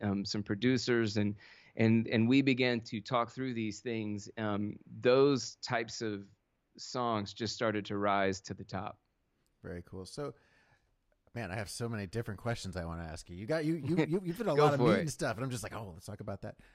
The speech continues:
Speaker 2: Um,
Speaker 1: <laughs>
Speaker 2: so I, okay, I wanna, I wanna come back to the music side, but I actually wanted to ask you, so you're, I mean, you guys are on the forefront of this thing. You've been doing this for a long time. Like you said, you've,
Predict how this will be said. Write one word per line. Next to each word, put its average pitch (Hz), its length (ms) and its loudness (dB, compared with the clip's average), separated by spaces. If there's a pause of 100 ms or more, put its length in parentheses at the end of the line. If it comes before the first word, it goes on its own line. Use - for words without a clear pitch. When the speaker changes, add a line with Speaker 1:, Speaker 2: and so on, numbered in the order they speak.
(200)
Speaker 2:
Um, 123 300 -2 (480)
Speaker 1:
<laughs> - 500 -20
Speaker 2:
so 165 260 2
I, 143 140 -2 (120)
okay, 135 320 -2
I 117 80 -2
wanna, 139 300 0 (320)
I - 40 -10
wanna 117 120 -4
come 143 160 0
back 143 160 2
to 127 80 -6
the 110 80 -2
music 107 320 0
side, 92 300 -4
but 107 100 -4
I 131 40 -2
actually 349 220 -4
wanted 165 240 -2
to 127 100 -4
ask 117 280 -2
you, 104 80 -6
so 120 160 -6
you're, 147 280 -2 (340)
I 131 40 -4
mean, 147 140 2
you 180 80 0
guys 202 240 2
are 143 80 0
on 123 160 -4
the 120 80 -4
forefront 110 500 -4
of 104 60 0
this 107 120 0
thing. 107 160 -4
You've 120 120 -4
been 120 120 -2
doing 113 220 -2
this 104 140 -4
for - 120 -4
a 101 60 2
long 95 220 0
time. 101 240 -4
Like 90 180 -8
you 104 80 -6
said, 107 180 -6
you've, 107 140 -8